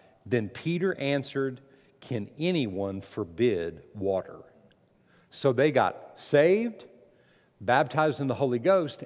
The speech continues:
and then baptized. Many times people get saved, they baptized, and then they get prayed for to receive the ba-,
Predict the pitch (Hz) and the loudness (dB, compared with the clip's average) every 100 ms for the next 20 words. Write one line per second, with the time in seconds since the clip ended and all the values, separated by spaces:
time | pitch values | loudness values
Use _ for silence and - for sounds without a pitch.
0 | - 120 110 131 180 123 95 80 - 76 | -14 -10 -4 -2 0 0 -2 -4 -10 -12
1 | - - - _ _ _ _ _ _ - | -12 -20 -20 _ _ _ _ _ _ -2
2 | 156 196 - 131 131 123 - 127 113 113 | 0 2 2 2 2 -4 -10 -10 -8 -4
3 | 110 101 - 120 147 180 117 92 80 98 | -4 -2 2 2 2 -2 -6 -6 -2 -2
4 | 107 123 131 156 - - - 104 110 104 | -2 -2 -2 -2 -8 -20 -14 -8 -6 -4
5 | 98 107 - 120 113 - 123 - 113 101 | -4 -6 -4 -2 -2 -4 -6 -6 -8 -8
6 | - 117 104 107 110 | -8 -8 -6 -6 -6